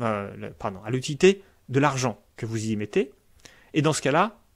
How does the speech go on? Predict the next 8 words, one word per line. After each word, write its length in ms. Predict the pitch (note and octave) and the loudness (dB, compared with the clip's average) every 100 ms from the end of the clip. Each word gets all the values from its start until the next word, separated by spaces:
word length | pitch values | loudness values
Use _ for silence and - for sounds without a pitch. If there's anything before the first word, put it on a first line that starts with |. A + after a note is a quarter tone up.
| - | -14
vous 320 | B2+ F#3 D3+ | -2 2 4
achetez 460 | C#3+ - C#3+ F3 - - | 4 4 2 0 -2 -2
la 80 | B2 | 0
livre 280 | C3 D#3 A#2+ | 2 0 -2
de 60 | |
thé. 200 | A2+ - - _ - - - - - _ _ | -4 -10 -16 _ -20 -20 -20 -20 -20 _ _
Soit 580 | - - G3 G#3+ F#3+ - - - - - | -10 -4 4 6 6 2 -18 -20 -20 -12
l'utilité 800 | - C#3+ E3 E3 D3+ D#3 C#3+ - | -4 -2 0 -2 0 2 0 -2